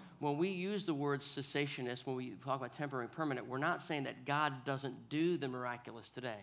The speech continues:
Let's be really clear about that. And let's be really clear that salvation is a rising from the dead spiritually. And there's no greater miracle than that, right? God is doing this every day, right? That's healing. And then tongues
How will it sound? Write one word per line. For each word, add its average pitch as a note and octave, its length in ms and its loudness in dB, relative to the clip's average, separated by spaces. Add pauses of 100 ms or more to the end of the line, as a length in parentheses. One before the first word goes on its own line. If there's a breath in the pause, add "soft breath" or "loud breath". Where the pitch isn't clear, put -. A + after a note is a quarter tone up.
(640 loud breath)
Let's C#3 120 -10
be D3 80 2
really C3 200 2
clear C3+ 220 -2
about A2 260 -4
that. A2 180 -6
And C3+ 80 -2
let's F#3+ 160 4
be F3+ 140 4
really D3+ 240 2
clear D#3 240 0
that C3+ 180 2
salvation C#3 680 0
is A#2 180 -8
a A#2+ 80 -6
rising B2+ 420 -2
from A#2 160 -10
the A#2+ 80 -8
dead A2+ 300 -10
spiritually. A2+ 680 -10 (840 loud breath)
And A#2+ 80 -4
there's A#2 120 -4
no B2+ 120 0
greater A2+ 260 -4
miracle A2+ 500 -12
than A#2 160 -14
that, A#2 200 -18 (760)
right? A#2 140 -16 (180)
God A#2+ 220 -4
is A2+ 80 -16
doing B2 340 -4 (120)
this - 200 -20 (220)
every A2+ 280 -16
day, C3+ 100 -20 (720)
right? - 220 -20 (480 loud breath)
That's G2+ 180 -6
healing. A2 400 -8
And A#2 100 -6
then B2+ 160 -2
tongues B2+ 520 0